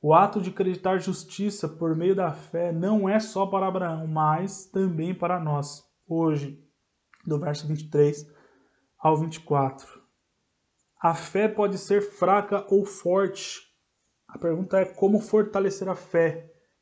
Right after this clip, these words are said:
por meio da nossa mente. Não se pode, aí o Stott diz essa frase, é, entre aspas, é uma frase do Stott. "Não se pode crer sem pensar." Ou seja, o intelecto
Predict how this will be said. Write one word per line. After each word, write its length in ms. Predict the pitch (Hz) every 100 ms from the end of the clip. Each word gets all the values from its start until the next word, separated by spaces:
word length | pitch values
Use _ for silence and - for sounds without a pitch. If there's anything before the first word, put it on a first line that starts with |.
| _
por 260 | - 156 151
meio 260 | 151 175 185
da 120 | 175
nossa 340 | 170 170 196
mente. 680 | 175 160 156 151 - - _ _ _ _ _ _ _
Não 240 | 160 180 220
se 200 | 214 202
pode, 580 | - 180 175 151 156
aí 260 | 156 180 202
o 220 | 165 160
Stott 600 | 156 156 196 208 - - -
diz 240 | 151 156
essa 220 | 151 160
frase, 440 | 156 147 139 135 151
é, 220 | 151 156
entre 220 | 156 156
aspas, 340 | 160 165 165
é 60 | 165
uma 220 | 165 156
frase 300 | 151 160 151
do 60 | 160
Stott. 560 | 160 160 147 - - _ _ _ -
"Não 180 | 175 202
se 180 | 202
pode 340 | - 190 180 185
crer 480 | - - 160 170 170 - -
sem 340 | - - 165 156
pensar." 800 | 165 170 147 - 139 135 - - _ _ _ _ _ -
Ou 80 | 156
seja, 640 | - 170 156 160 143 147 - _ _ _ _
o 80 | 160
intelecto 720 | 170 - 196 180 175 - -